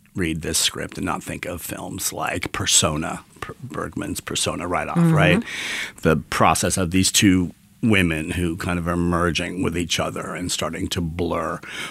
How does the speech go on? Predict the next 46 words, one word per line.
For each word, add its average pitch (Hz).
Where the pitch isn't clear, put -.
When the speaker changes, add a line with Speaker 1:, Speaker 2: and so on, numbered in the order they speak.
Speaker 1:
one 104
of 104
whom, 92
in 92
fact, 78
in 82
that 78
film 80
is 80
an 80
actress, 90
and 87
the 78
other 82
is 82
a 82
caretaker 80
who 92
comes 80
to -
serve 78
her 71
when 80
she 80
has -
a 73
event 78
with, 67
uh, 80
stage -
fright 82
and 78
s-, -
has -
stopped -
speaking. -
Uh, 95
and 104
there 101
are 110
those 113
frames 123
that -
were 95
ever, 90
em-, 90